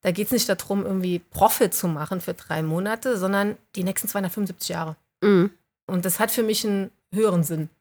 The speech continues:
Speaker 1: sag ich ganz ehrlich. Und in der Region ist immer wichtig, mit wem arbeitest du, welche Werte hat das, wie ist das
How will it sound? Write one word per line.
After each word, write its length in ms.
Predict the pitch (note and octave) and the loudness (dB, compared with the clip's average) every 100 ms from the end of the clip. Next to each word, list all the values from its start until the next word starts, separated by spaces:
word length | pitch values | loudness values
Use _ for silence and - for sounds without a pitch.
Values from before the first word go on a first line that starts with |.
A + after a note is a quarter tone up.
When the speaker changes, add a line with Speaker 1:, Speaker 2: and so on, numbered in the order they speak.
| _ - | _ -10
Speaker 1:
sag 100 | E3+ | -8
ich 100 | E3+ | -6
ganz 180 | E3 D#3 | -6 -6
ehrlich. 340 | - E3+ E3 - _ _ _ _ _ _ | -2 -2 -4 -10 _ _ _ _ _ _
Und 200 | G3+ G3 | 0 2
in 100 | A#3 | 2
der 160 | A3+ G#3 | 2 0
Region 440 | F#3+ - B3+ G4+ | 0 -4 0 2
ist 100 | A3 | 2
immer 240 | - G#3 F#3+ | 0 -2 -2
wichtig, 320 | A3+ - G#3+ | -2 -4 -2
mit 160 | G3+ G3 | -4 2
wem 180 | A#3 - | 0 2
arbeitest 440 | F#3+ F3 E3+ - | 0 0 -2 -4
du, 140 | E3+ | -2
welche 280 | E3 D#3+ E3 | -2 -2 -2
Werte 360 | F#3+ A3+ A3+ F#3 | -2 -2 0 0
hat 180 | F#3 - | 0 0
das, 260 | F3 - | -2 -2
wie 120 | G3 | -4
ist 160 | G3 - | -4 -4
das 140 | F3+ | -6